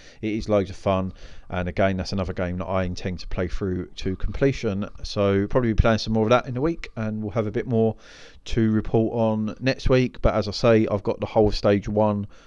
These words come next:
on my YouTube. I didn't really wanna do much more than that 'cause I didn't wanna spoil it for anybody. So check that out if you're interested. So that is it for today's podcast. I think, where are we? We are up to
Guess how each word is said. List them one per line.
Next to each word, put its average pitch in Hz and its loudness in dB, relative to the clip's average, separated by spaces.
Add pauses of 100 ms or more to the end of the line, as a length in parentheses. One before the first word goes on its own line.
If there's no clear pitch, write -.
(200)
on 101 0
my 101 0
YouTube. 107 2
I 107 -6
didn't 104 -2
really 98 0
wanna 95 -2
do 95 -4
much 95 -8
more 104 -2
than 98 -6
that 104 -6
'cause - -16
I - -10
didn't 95 -4
wanna 90 -6
spoil 113 4
it - -2 (880)
for - -2
anybody. 107 0 (280)
So 101 0
check - -2
that - -2
out 107 0
if - -6
you're 120 2
interested. 107 -4 (520)
So 147 6 (120)
that 175 2
is 165 4
it - 0
for - -2
today's 120 -2
podcast. 143 2 (100)
I 117 -4
think, 131 -2
where 139 4
are 104 6
we? 95 2
We 117 2
are 110 4
up - -4
to 117 2